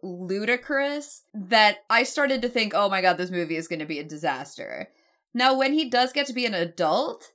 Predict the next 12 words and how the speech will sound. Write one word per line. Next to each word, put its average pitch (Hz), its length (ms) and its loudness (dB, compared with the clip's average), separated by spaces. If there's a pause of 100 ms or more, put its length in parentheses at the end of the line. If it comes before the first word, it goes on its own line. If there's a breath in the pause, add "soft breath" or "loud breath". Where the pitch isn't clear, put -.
(220)
I 214 140 4
actually 240 340 2
enjoyed 196 400 0
the 254 80 6
movie, 294 380 0
and 208 220 0
it - 160 -4
felt 196 260 4
a 196 80 0
lot 180 440 0
more 175 380 0
genuine. 254 960 -2